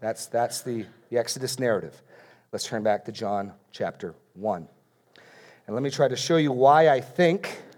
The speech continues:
that this passage is in view in John's mind. John chapter one, verses fourteen through eighteen, specifically. "The Word became flesh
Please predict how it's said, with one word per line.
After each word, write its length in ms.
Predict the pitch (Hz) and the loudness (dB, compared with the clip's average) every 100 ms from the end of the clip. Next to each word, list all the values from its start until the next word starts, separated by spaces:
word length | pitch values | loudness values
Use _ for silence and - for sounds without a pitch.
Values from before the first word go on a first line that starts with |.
| _ - - _ _ _ _ _ _ _ | _ -20 -20 _ _ _ _ _ _ _
that 320 | 123 135 117 | 2 2 2
this 300 | 135 165 - | -2 0 -2
passage 720 | - 156 165 170 - 143 131 - | -4 4 4 4 0 -4 -6 -4
is 220 | 160 139 | -2 0
in 180 | 147 135 | -2 -2
view 300 | 135 151 143 | 0 0 2
in 120 | 131 | 0
John's 380 | 127 120 117 113 | 0 0 0 -2
mind. 320 | 113 92 82 _ _ _ _ _ _ _ _ _ _ _ _ _ _ _ _ _ _ _ _ _ _ _ _ _ _ _ _ _ _ _ _ _ _ _ _ _ _ _ - | -2 -2 -8 _ _ _ _ _ _ _ _ _ _ _ _ _ _ _ _ _ _ _ _ _ _ _ _ _ _ _ _ _ _ _ _ _ _ _ _ _ _ _ -6
John 240 | 123 139 | -2 -2
chapter 380 | 135 139 135 143 | 2 2 2 -2
one, 300 | 117 101 90 - _ | -4 -6 -8 -16 _
verses 260 | 117 - - | -16 -12 -12
fourteen 480 | - 143 143 156 147 | 0 0 2 -2 -4
through 220 | 139 135 | 0 0
eighteen, 360 | 127 131 151 92 - _ | 0 0 -4 -6 -16 _
specifically. 720 | - - - - 110 - 80 _ _ - - - - _ _ _ - | -20 -10 0 0 -2 -14 -18 _ _ -20 -20 -20 -20 _ _ _ -20
"The 140 | - 143 | 0 0
Word 680 | 135 175 202 214 226 165 - | 6 8 8 8 4 -4 -8
became 560 | 147 - 190 196 190 | -10 0 4 6 4
flesh 680 | 170 - 196 160 170 - - | 0 8 8 10 4 -2 -10